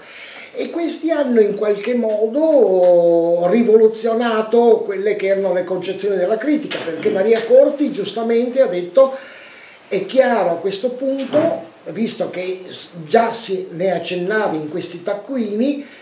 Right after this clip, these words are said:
che il partigiano Johnny non sia, come si è creduto per molti anni, l'ultimo dei grandi romanzi, l'ultimo romanzo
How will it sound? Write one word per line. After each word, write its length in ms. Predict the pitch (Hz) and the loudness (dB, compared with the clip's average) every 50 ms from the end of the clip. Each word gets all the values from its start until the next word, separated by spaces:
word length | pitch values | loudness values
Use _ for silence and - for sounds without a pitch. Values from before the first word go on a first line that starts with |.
| - - - - | -20 -20 -18 -6
che 120 | - 285 | -2 0
il 240 | 262 214 185 185 170 | 0 0 0 0 -2
partigiano 600 | - 220 208 - - 247 233 240 254 254 254 254 | -4 -4 -6 -6 -6 -6 -6 -6 -4 -4 -4 -6
Johnny 440 | 247 247 277 285 285 294 294 285 269 | -6 -4 -4 -4 -4 -4 -4 -4 -4
non 280 | 269 285 311 302 302 277 | 0 0 2 2 0 -2
sia, 500 | - - - - 320 330 311 247 175 - | -6 -10 -8 -4 -2 0 2 2 0 0
come 260 | - 180 165 165 151 | -4 -6 -6 -6 -6
si 120 | - - 190 | -6 -6 -6
è 60 | 175 | -6
creduto 440 | 170 170 175 170 170 220 220 - 185 | -4 -4 -4 -4 -4 -4 -4 -6 -4
per 160 | 180 180 175 | -4 -4 -4
molti 320 | 170 185 190 185 185 190 | -2 -2 -2 -2 -2 -2
anni, 340 | 196 202 214 214 214 208 202 | -2 -2 0 -2 -2 -4 -4
l'ultimo 800 | 208 214 247 285 294 285 247 - - 190 175 165 156 151 - - | 0 2 4 6 6 6 6 4 0 -4 -6 -6 -6 -8 -10 -8
dei 200 | 160 185 180 170 | -6 -6 -6 -6
grandi 420 | 165 175 190 202 196 202 190 190 165 | -2 -2 0 0 0 -2 -2 -4 -4
romanzi, 480 | 165 160 170 170 170 170 175 165 160 | -4 -4 -4 -4 -4 -4 -4 -4 -4
l'ultimo 440 | 175 214 277 247 - - 170 160 160 | -2 0 0 0 0 -2 -4 -6 -6
romanzo 640 | 165 165 170 175 175 175 175 156 147 170 156 156 | -6 -6 -6 -4 -4 -4 -4 -4 -4 -6 -6 -8